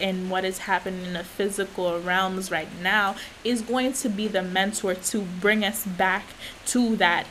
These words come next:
center that we need to be. Bring us back and elevate us consciously, because consciously we are so far gone. We are programmed and we're conditioned and we have these expectations. And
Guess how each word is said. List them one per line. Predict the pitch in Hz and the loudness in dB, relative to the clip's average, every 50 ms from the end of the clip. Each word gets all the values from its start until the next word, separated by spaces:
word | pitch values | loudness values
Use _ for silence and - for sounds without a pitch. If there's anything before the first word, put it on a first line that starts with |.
| - - - - - | -12 -18 -12 -8 -4
center | - - 202 190 202 214 - 220 196 | 0 2 4 4 4 2 0 0 2
that | 190 170 - 180 | 2 2 2 2
we | 185 185 | 0 -2
need | 180 185 185 185 185 | -2 -2 -2 -4 -4
to | - 202 | -4 -4
be. | 185 185 180 | -2 -2 -2
Bring | 180 180 196 208 | -2 0 0 2
us | 220 240 226 | 2 0 0
back | 196 185 180 214 | 2 2 2 2
and | 214 175 175 - | 0 -2 -2 0
elevate | - 202 208 202 196 190 185 190 185 | 2 2 2 2 2 2 2 2 2
us | 180 175 175 - | 0 -2 -2 -4
consciously, | - - - - - 226 226 233 240 240 - - 190 - - - - 190 170 175 165 151 170 - - - - - - - - | -6 -8 -8 -4 0 2 4 4 2 2 0 -2 -2 -2 -2 -4 -4 -4 -2 -2 -2 -2 -4 -6 -8 -10 -10 -10 -10 -8 -6
because | 214 214 220 - 220 220 | -6 -6 -2 -2 -4 -4
consciously | - - - 240 240 269 269 - 254 233 233 - - 220 202 196 196 196 220 - - - - 190 | -4 -6 -4 -2 -2 -2 -2 -4 -4 -4 -4 -4 -2 0 2 2 2 2 -2 -4 -10 -12 -8 -4
we | 202 226 240 233 | -2 0 2 4
are | 214 196 185 180 190 185 - - | 4 4 2 0 -2 -6 -8 -8
so | - - - - - 247 254 269 | -4 -2 0 2 4 4 4 2
far | - - 202 190 180 185 | 0 0 0 0 0 0
gone. | 185 185 180 180 170 175 185 190 | 0 0 0 0 0 -2 -2 0
We | 196 202 | 2 4
are | 180 180 | 4 4
programmed | 180 - - - - - 226 226 240 247 226 214 208 208 208 208 202 190 | 2 -2 -12 -12 -6 -2 0 0 0 0 0 2 2 2 2 2 0 -2
and | 190 190 | -2 0
we're | 185 185 | 0 0
conditioned | 185 - - 196 185 180 196 196 214 - - 214 196 196 190 | -2 -2 -6 -6 -4 -2 -2 -2 -2 -2 -2 -2 -2 -2 -2
and | 190 190 | -2 -2
we | 185 185 | -4 -4
have | 196 208 196 190 | -4 -2 -2 -2
these | 196 196 202 | -2 -4 -6
expectations. | - - - - - - - - - - 220 226 220 - - 214 202 196 196 196 190 - 214 - - - - - - - - | -6 -8 -8 -10 -12 -12 -12 -10 -6 -4 -2 -2 -2 -2 -2 -2 0 0 -2 -2 -4 -6 -6 -8 -8 -12 -12 -12 -12 -10 -4
And | - 202 214 208 202 196 196 190 185 190 | 0 2 4 4 4 2 0 0 -2 -2